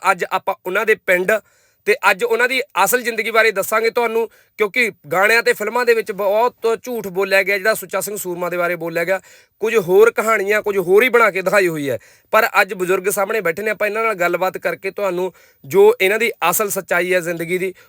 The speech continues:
ਉਹਦੇ ਨਾਲ ਰੂਬਰੂ ਕਰਾਵਾਂਗੇ। ਇਹ ਸੁੱਚਾ ਸਿੰਘ ਸੂਰਮਾ ਦੀ ਅੱਜ ਆਪਾਂ ਯਾਦਗਾਰ ਤੇ, ਅ, ਪਹੁੰਚੇ ਹਾਂ ਜੀ। ਸੁੱਚਾ ਸਿੰਘ ਸੂਰਮਾ ਇਤਿਹਾਸ ਦਾ ਬਹੁਤ ਵੱਡਾ ਨਾਮ ਹੋਇਆ, ਜੋ, ਜਿਸ ਨੇ ਪ-, ਪ-, ਪੰਜਾਬ ਦੇ ਮਾਲਵੇ,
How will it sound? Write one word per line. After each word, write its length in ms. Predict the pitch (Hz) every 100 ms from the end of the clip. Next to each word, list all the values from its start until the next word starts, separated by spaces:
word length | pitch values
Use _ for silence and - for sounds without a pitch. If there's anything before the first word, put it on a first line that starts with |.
| _ 175
ਉਹਦੇ 160 | 196
ਨਾਲ 140 | 233 202
ਰੂਬਰੂ 360 | 175 202 220
ਕਰਾਵਾਂਗੇ। 520 | 196 196 190 190 190 - - _ 214
ਇਹ 100 | 226
ਸੁੱਚਾ 320 | 214 180 233
ਸਿੰਘ 220 | 226 233
ਸੂਰਮਾ 340 | 190 196 208
ਦੀ 100 | 196
ਅੱਜ 120 | 202 202
ਆਪਾਂ 160 | 220
ਯਾਦਗਾਰ 520 | 185 156 160 175 180
ਤੇ, 160 | 170 185 151 160
ਅ, 40 |
ਪਹੁੰਚੇ 320 | 156 165 165 202
ਹਾਂ 80 |
ਜੀ। 180 | 190 196 - _
ਸੁੱਚਾ 340 | - 180 - 226
ਸਿੰਘ 200 | 226 233
ਸੂਰਮਾ 340 | 202 190 220
ਇਤਿਹਾਸ 480 | 208 185 185 175 180
ਦਾ 120 | 185
ਬਹੁਤ 320 | 156 190 220
ਵੱਡਾ 260 | 196 185 180
ਨਾਮ 240 | 170 175
ਹੋਇਆ, 200 | 170 170
ਜੋ, 140 | 165 180
ਜਿਸ 260 | 151 131
ਨੇ 200 | 185 208 - - - _
ਪ-, 60 | -
ਪ-, 320 | 139 180 175 -
ਪੰਜਾਬ 400 | 185 185 190 190
ਦੇ 160 | 202
ਮਾਲਵੇ, 600 | 185 156 180 214 208 202